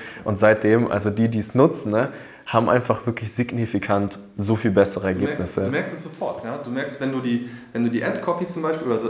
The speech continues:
Speaker 2: ich sag jetzt mal den Sprechertext, ja, wenn du den anpasst auf ein bisschen wörtlicher, ein bisschen
Speaker 1: Ja.
Speaker 2: mündlicher,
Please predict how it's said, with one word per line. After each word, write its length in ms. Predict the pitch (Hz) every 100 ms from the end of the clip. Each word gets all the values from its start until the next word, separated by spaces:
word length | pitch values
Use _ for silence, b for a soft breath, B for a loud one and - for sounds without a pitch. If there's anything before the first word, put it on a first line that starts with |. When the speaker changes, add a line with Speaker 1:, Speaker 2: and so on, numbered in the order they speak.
| -
Speaker 2:
ich 60 | -
sag 140 | 123
jetzt 120 | 117
mal 60 | 110
den 100 | 104
Sprechertext, 520 | - 131 120 104 -
ja, 100 | 117
wenn 80 | 120
du 60 | 120
den 220 | 156 202
anpasst 480 | 180 190 151 196 139
auf 200 | 123 131
ein 40 |
bisschen 260 | 131 139 131
wörtlicher, 320 | 160 - 135
ein 60 | 131
bisschen 240 | 127 131
Speaker 1:
Ja. 60 | 104
Speaker 2:
mündlicher, 420 | 92 - 139